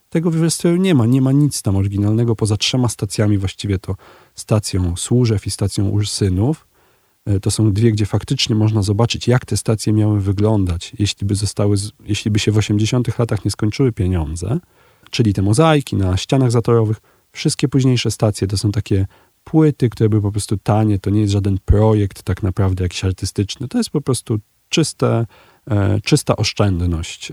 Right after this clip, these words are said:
Podobnie z elementami wystroju, no, najbardziej ucierpiała na tym stacja Politechnika, gdzie w ogóle nic nie zrealizowano z planowanego wystroju, a tam miały być jakieś płyty podświetlane, różne rzeczy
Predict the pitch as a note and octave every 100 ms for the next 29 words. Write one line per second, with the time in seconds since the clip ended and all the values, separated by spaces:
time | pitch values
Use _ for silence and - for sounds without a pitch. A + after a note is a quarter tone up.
0 | - F3 E3+ D#3+ D3 B2+ A#2 G#2+ A2 A2+
1 | A2+ A#2 A2+ G#2+ G#2+ G#2 - C3+ A#2+ A2+
2 | A2+ B2 B2 A#2 G#2+ A2+ G#2+ A2 G#2 G2
3 | G#2 - G2+ A2 G#2 G2+ G#2 G2+ G#2 G2+
4 | G#2 G#2 F#2+ G2+ G2+ G#2 A#2+ A2 - F#2+
5 | F2+ E2 F2 E2+ E2+ E2 - F2 F2 F2
6 | E2+ E2+ E2 - D#2+ E2+ A#2 - - _
7 | _ _ _ - G2+ - F#2+ G2 G2 F2+
8 | E2+ F2+ G2+ A2+ - - D#3 D#3 - A2+
9 | G#2 - A#2+ - C#3 C#3 C3 A#2+ G#2 G#2+
10 | G#2 A2+ -